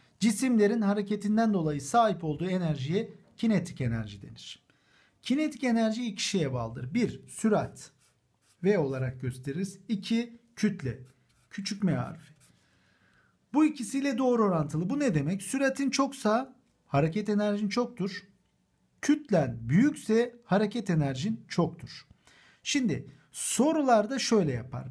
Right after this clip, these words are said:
Bir tanesini, e, sabit tutar. Mesela kütleyi sabit tutar. Sana iki cisim arasındaki sürati verir. Sürate göre kıyaslarsın.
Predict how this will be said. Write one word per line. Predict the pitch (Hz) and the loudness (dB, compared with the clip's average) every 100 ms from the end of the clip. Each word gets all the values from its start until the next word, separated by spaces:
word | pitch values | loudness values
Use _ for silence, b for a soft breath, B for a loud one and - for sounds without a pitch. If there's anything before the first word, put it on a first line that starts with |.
| - | 0
Bir | 202 - | 0 4
tanesini, | 226 165 147 127 156 160 214 247 - _ b b b b _ | 2 4 0 -2 0 2 2 0 -8 _ b b b b _
e, | 180 180 175 175 | 0 2 2 0
sabit | - 247 254 240 - | 2 4 4 2 -2
tutar. | 151 - 139 | -4 -2 0
Mesela | 196 226 180 233 247 | 2 0 2 0 0
kütleyi | - 277 - 240 | -4 -4 0 0
sabit | - 226 214 220 208 | 2 2 4 2 -4
tutar. | 156 170 226 254 - b b b b b _ | -4 2 2 2 -14 b b b b b _
Sana | - - 226 240 | -6 2 4 4
iki | 254 196 285 226 | -2 -2 -2 2
cisim | 190 - 190 | 0 4 2
arasındaki | 156 147 - 165 175 240 | 4 0 -2 -4 -2 -4
sürati | - 180 170 180 | 2 4 4 2
verir. | 160 170 247 | -2 -4 -6
Sürate | - 269 277 262 | -2 2 2 2
göre | 175 170 233 | 0 0 2
kıyaslarsın. | 196 165 131 139 120 - | 2 2 0 -6 -6 -8